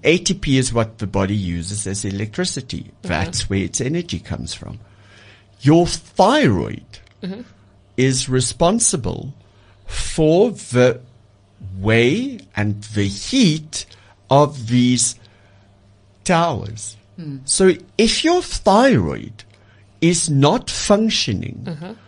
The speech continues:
Speaker 1: optimally, it doesn't burn the energy efficiently.
Speaker 2: So in this analogy, it's load shedding.
Speaker 1: Load shedding. Perfect.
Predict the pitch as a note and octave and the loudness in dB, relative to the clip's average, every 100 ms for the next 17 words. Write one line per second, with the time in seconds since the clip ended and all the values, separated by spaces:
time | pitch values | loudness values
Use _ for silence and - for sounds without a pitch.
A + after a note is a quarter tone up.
0 | _ _ _ - G3+ - F#3 A2+ D2+ - | _ _ _ 2 2 2 0 0 0 -6
1 | - - _ _ _ _ _ _ _ _ | -12 -16 _ _ _ _ _ _ _ _
2 | _ - D3+ D3+ - C#3+ D#3 F#3 D3+ - | _ -6 -4 -4 0 0 0 -4 -6 0
3 | C#3 C3+ G#2 G#2+ D#3 - - _ - A2+ | 4 4 4 0 -2 -8 -18 _ -12 -2
4 | C3 - - D3+ D3+ D#3 - E2+ D#2+ - | -2 -2 -2 0 2 0 -2 -4 -6 -8
5 | - _ _ _ _ _ _ - D3 - | -16 _ _ _ _ _ _ -4 -4 -4
6 | G#3 - G2 G#2+ - - - A#3 G3+ G3+ | -6 -4 -6 -10 -16 -18 -4 -2 -2 -2
7 | G3 G3+ F3+ F3+ F3 E3+ E3 D#3+ - D#3 | -2 -2 -2 -2 -4 -6 -8 -10 -12 -10
8 | D#3 E3+ D#3+ - D3+ D#3 C#3+ _ _ _ | -6 -4 -4 -4 -8 -10 -16 _ _ _
9 | - _ _ _ _ F2+ E2+ D#2+ D#2+ - | -20 _ _ _ _ -6 -4 -4 -6 -8
10 | - G1+ - - - G#3 F3+ - - - | -8 -12 -18 -20 0 4 4 2 -6 -8